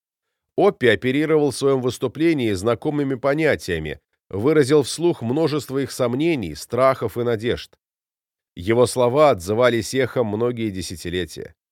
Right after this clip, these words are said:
Мир, картину которого он нарисовал, выглядел таким же тонким и сложным, как и квантовый мир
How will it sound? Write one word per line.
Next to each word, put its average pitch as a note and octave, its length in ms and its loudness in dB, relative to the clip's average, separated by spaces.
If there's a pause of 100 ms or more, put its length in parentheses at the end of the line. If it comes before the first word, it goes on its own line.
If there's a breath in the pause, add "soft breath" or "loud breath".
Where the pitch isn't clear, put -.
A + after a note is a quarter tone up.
(560)
Мир, B2 560 -2 (400)
картину C#3 580 0
которого A#2+ 520 2
он B2+ 160 4
нарисовал, G#2 760 -2 (560)
выглядел D#3 580 2
таким F#3 400 -2
же E3 140 0
тонким E3+ 640 0
и A2 40 0
сложным, D#3 600 0
как D3 280 -2
и D3+ 60 -2
квантовый B2+ 680 -2
мир A2+ 260 -2